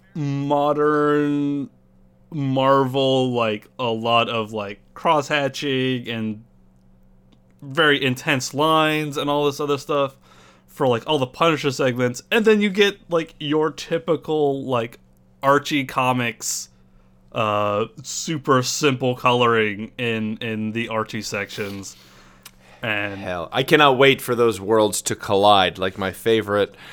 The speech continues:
Speaker 2: I forgot the band. I was gonna say, like, my favorite band name song, but I did forget the band.
Speaker 1: <laughs>
Speaker 2: Hey,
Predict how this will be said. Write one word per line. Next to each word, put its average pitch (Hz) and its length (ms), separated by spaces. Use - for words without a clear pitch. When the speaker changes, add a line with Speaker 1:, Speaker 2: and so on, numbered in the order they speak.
Speaker 2:
I - 80
forgot 110 360
the 104 80
band. 98 480
I 104 100
was 98 140
gonna 104 160
say, 101 160
like, 101 140
my 101 120
favorite 101 460
band 104 320
name 95 240
song, 90 440
but 82 120
I 90 120
did 98 340
forget 80 480
the 80 60
band. 73 520
Speaker 1:
<laughs> 1077 60
Speaker 2:
Hey, 156 240